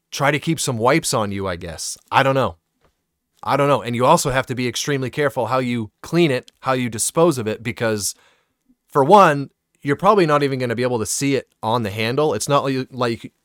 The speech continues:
it's not like you can look at it and go, "Oh, wow, somebody put this on my handle. I'm gonna clean it off." It's, it's like a thin powder, and it's just the residue of them smearing it on your handle that's gonna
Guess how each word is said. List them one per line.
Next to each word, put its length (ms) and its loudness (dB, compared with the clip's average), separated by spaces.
it's 160 -6
not 120 4
like 160 0
you 80 -2
can 160 -6
look 220 0
at 160 0
it 80 -6
and 80 -10
go, 160 -4
"Oh, 240 0
wow, 400 0
somebody 360 -4
put 180 -4
this 180 -6
on 100 -8
my 120 -10
handle. 400 0
I'm 160 0
gonna 100 -2
clean 260 -4
it 80 -2
off." 340 -4
It's, 400 -4
it's 160 -8
like 160 -2
a 160 -2
thin 540 -2
powder, 520 0
and 140 -4
it's 140 -4
just 200 -2
the 100 -2
residue 640 0
of 120 -4
them 160 -4
smearing 460 -4
it 100 -2
on 160 -2
your 120 -4
handle 380 0
that's 280 -4
gonna 260 -4